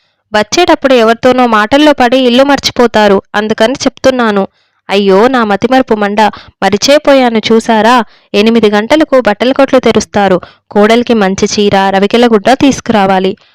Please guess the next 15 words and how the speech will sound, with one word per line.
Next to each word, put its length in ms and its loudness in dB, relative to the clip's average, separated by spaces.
ఆ 160 0
చేత్తోనే 440 0
మనవరాలికి 640 0
ఓ 120 4
గౌను 340 0
గుడ్డ 240 -2
మర్చిపోవద్దు," 800 0
అంటూ 360 0
పొగనిండిపోతున్న 880 0
పొయ్యి 340 2
ఊదడానికి 600 0
వంటింట్లోకి 680 0
పరుగు 320 -2
పెడుతున్నట్టే 720 -2
వెళ్ళిందామె. 640 -4